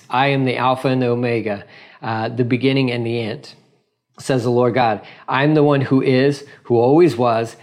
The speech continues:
and who is still to come, the Almighty One." Basically this, um, he, he always has been, he always will be. Uh, there is no, there is no changing within him, okay? God is eternal.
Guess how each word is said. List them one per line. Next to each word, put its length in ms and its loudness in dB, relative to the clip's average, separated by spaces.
and 140 -4
who 220 2
is 100 0
still 460 0
to 180 -4
come, 460 -4
the 160 -2
Almighty 580 -2
One." 260 -8
Basically 540 2
this, 480 -2
um, 520 -6
he, 180 -4
he 160 0
always 260 0
has 260 -2
been, 260 -2
he 140 -4
always 240 -6
will 240 -2
be. 400 -2
Uh, 260 -8
there 200 -4
is 120 -8
no, 480 -2
there 140 -6
is 120 -6
no 180 -4
changing 840 -4
within 340 -6
him, 260 -12
okay? 500 -6
God 180 -4
is 140 0
eternal. 600 -6